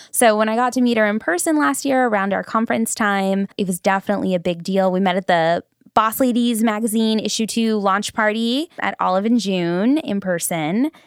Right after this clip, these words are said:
And I am so excited to have her here and one of our fellow Brown Tribe ladies, expanding into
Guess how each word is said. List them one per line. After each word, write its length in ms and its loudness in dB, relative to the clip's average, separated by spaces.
And 580 0
I 100 -4
am 140 0
so 260 0
excited 480 -2
to 60 -10
have 220 -4
her 80 -4
here 560 -6
and 400 0
one 140 -2
of 100 -6
our 200 2
fellow 380 0
Brown 460 -2
Tribe 540 0
ladies, 800 -4
expanding 680 0
into 800 0